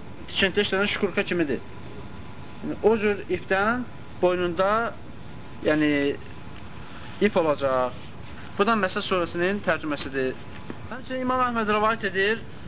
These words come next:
<clears throat> və rəvayətdə deyilir ki, Qureyşlər bir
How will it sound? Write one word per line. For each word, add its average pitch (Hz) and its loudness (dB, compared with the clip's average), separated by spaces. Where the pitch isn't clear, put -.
<clears throat> - -4
və 190 6
rəvayətdə 190 2
deyilir 208 2
ki, 196 2
Qureyşlər 220 2
bir 233 4